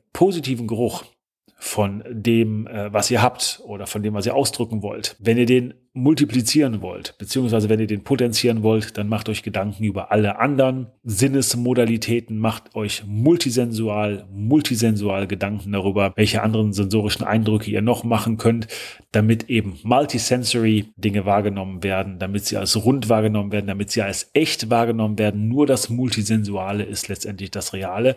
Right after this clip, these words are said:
Wenn ihr Signale rausgebt, die nicht auf alle Sinne wirkt, dann sagt irgendwie euer Körper, da fehlt was. Also die Vollständigkeit ist immer multisensual.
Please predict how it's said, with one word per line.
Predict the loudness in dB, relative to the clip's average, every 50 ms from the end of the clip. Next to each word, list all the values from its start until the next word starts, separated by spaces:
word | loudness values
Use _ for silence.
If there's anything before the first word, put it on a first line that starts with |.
| 0 0
Wenn | 2 2 2 4
ihr | 4 2 2 2 0 -6 -12 -20 _ _ _ _ _ _ _ -4
Signale | -2 0 0 2 2 4 4 4 4 4
rausgebt, | 2 0 0 -2 -6 -10 -12 -14 -14 -18 -16 _ -4
die | -2 0
nicht | 0 2 0 0 0 -2 -2 -2
auf | -2 -2 -2 -2 -2
alle | 0 2 2 2
Sinne | 4 4 4 4 4 0 0 -2
wirkt, | 0 0 0 0 2 2
dann | 4 4
sagt | 4 4 2 0 -4 0
irgendwie | 2 2 2 2 -2 -4
euer | -4 -4 -4 -6 -4
Körper, | -4 -4 -6 -4 -4 -6
da | -6 -6
fehlt | -6 -4 0 2 2 2 2 -2
was. | -8 -8 -8 -8 -8
Also | -6 -4 -2 0
die | 0 0
Vollständigkeit | 0 0 2 2 2 2 0 0 -2 -2 -2 -2 -4 -4 -4 -4
ist | -4 -4
immer | -4 -2 -2 0
multisensual. | 0 -2 -2 -4 -4 -4 -4 -4 -4 -4 -2 2 2 2 2